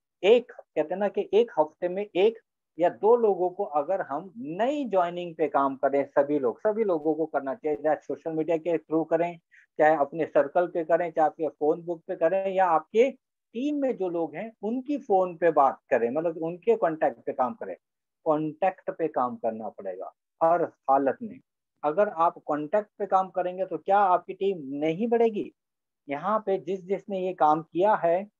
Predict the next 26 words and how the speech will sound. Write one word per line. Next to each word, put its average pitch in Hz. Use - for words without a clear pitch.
उनकी 170
team 202
देख 196
लो 156
आप, 113
सबकी 208
team 214
बहुत 160
अच्छी 202
है। 170
और 156
यहाँ 165
पे 220
जैसे 165
ही 202
जिसको 175
कहते 143
हैं 170
fame 226
और 170
absolute 208
पे 208
काम 170
क्यों 190
करना 156
है, 147